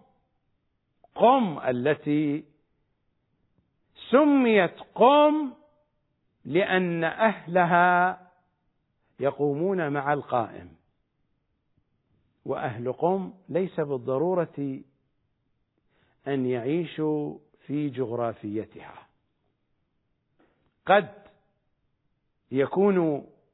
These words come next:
المعنى منطبقاً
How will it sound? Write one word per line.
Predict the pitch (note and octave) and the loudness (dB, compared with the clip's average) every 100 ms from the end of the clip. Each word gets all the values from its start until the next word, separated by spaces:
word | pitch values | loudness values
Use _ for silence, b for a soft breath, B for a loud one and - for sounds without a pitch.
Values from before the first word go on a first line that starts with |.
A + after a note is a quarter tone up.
| _ _ _ _ _ _ _ _ - | _ _ _ _ _ _ _ _ -2
المعنى | D3 C#3 C#3 F#3 F3+ F3 F3+ F3 F3 G3 - _ _ _ _ _ _ _ - | 0 2 2 2 2 2 4 4 2 -4 -16 _ _ _ _ _ _ _ -10
منطبقاً | C3 E3 D#3+ E3 G#3 F#3 - C#3+ B2 | -2 0 0 2 4 2 0 -2 -2